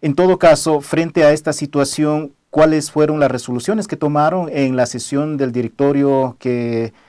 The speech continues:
de la Organización de Fe por la Leche y qué acciones tienen previsto, además de lo que usted ya mencionó,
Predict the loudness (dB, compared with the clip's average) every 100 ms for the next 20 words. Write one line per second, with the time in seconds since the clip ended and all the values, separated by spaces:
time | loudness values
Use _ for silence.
0 | _ _ 4 4 4 0 -2 -2 -2 -2
1 | -2 -2 0 2 2 0 0 -2 -2 _
2 | -10 -6 0 4 2 0 0 0 2 0
3 | -2 -2 -2 0 -2 -2 0 0 0 2
4 | 0 -2 -6 -8 -4 -2 0 0 0 -4
5 | -6 -4 -4 -4